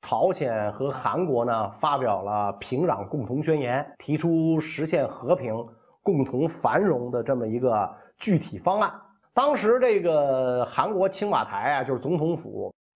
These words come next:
国民沟通首席秘书叫尹永灿，在这个记者会上表示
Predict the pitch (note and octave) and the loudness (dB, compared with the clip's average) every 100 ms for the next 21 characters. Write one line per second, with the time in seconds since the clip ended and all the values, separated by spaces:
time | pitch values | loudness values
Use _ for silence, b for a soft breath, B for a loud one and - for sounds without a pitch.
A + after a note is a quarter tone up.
0 | - C#3 F3 E3 D#3+ E3 E3 E3+ - G#2+ | -2 0 0 0 0 0 0 -4 -2 -4
1 | G#2+ D3+ G3+ D#3+ B2 B2 B2 G#2+ C#3 G3 | -4 -2 0 0 0 -2 -2 -2 -2 -2
2 | G#2+ G2 G#3 - - _ _ - D#3 C3+ | -2 -2 -2 -2 -8 _ _ -2 0 0
3 | C3+ G#3+ E3+ A2+ G#2 F3+ B2+ A2 - G2+ | -2 -2 0 0 0 0 0 -2 -2 -2
4 | G2 - F3+ | -2 0 0